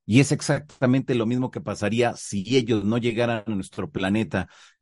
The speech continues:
con esa protección de los virus, los bichitos y todo, también les va a pasar algo, porque ni nosotros estamos habituados ni a la tecnología, ni a la energía, ni a los bichos que traigan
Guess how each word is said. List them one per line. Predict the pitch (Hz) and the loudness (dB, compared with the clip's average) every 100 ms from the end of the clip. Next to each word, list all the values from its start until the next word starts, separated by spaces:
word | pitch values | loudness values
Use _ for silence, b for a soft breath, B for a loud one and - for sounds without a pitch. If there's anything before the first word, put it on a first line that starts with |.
| _ | _
con | 98 104 | 2 4
esa | 110 120 - | 4 2 2
protección | 104 - 107 110 104 113 110 101 | 0 0 -4 -4 -2 0 2 2
de | 87 | 0
los | 82 80 73 | -2 -6 -2
virus, | 107 110 98 87 | 2 2 2 -2
los | 82 | -8
bichitos | 82 82 117 113 110 92 | -8 -4 -2 0 0 -2
y | 87 | 0
todo, | 113 127 - - | 2 2 0 -2
también | 110 110 143 | 0 4 4
les | 131 123 | 4 2
va | |
a | 135 | 0
pasar | 120 - 120 | -2 -2 0
algo, | 139 135 104 b b b | 0 -2 -4 b b b
porque | 117 107 113 | -2 0 4
ni | 113 | 4
nosotros | 107 160 170 151 113 | 4 2 2 0 -2
estamos | - 127 127 113 | -2 0 2 0
habituados | 95 - 120 113 101 - | -4 -2 0 2 -2 -4
ni | 107 101 | -2 0
a | 98 | 0
la | 95 | 0
tecnología, | - 95 95 92 - 123 123 107 - | -2 -2 0 -2 -2 0 0 0 -2
ni | 101 101 | -2 0
a | 98 | 0
la | 98 | 0
energía, | 98 90 - 123 117 - - | -2 -4 -2 0 0 -2 -6
ni | 95 95 | -4 -2
a | 92 | -2
los | 90 80 | -2 -2
bichos | 135 151 180 156 | -2 0 -2 -2
que | 170 | -2
traigan | 165 160 135 135 170 | 2 4 4 2 0